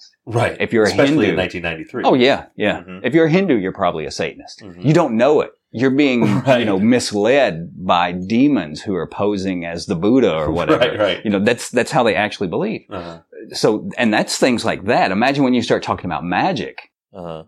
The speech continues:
Speaker 2: then that's, like, a whole new level. You know, things like that combined with, uh,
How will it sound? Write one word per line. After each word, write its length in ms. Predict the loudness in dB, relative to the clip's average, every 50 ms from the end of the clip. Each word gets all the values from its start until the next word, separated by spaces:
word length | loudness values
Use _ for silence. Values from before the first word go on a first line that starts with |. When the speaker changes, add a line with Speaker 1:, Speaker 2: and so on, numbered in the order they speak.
| _
Speaker 2:
then 320 | -10 -6 -4 -4 -2 -2 -2
that's, 360 | -2 -2 -2 -4 -10 -6 -4
like, 160 | -2 -2 0
a 100 | 0 -2
whole 300 | 0 2 2 2 2 2
new 200 | 2 2 0 2
level. 460 | 2 0 0 0 -2 -4 -6 -10 -12 _ _ _ _ _ _ _ _ _ _ _ _ _ -14
You 320 | -12 -10 -4 0 2 2
know, 140 | 4 2 0
things 260 | 0 2 2 2 2 2
like 140 | 0 2
that 260 | 2 2 2 2 0 0
combined 520 | 0 2 4 4 4 4 4 2 0 2
with, 320 | 2 0 0 0 -4 -4
uh, 400 | -2 0 2 4 4 4 2 0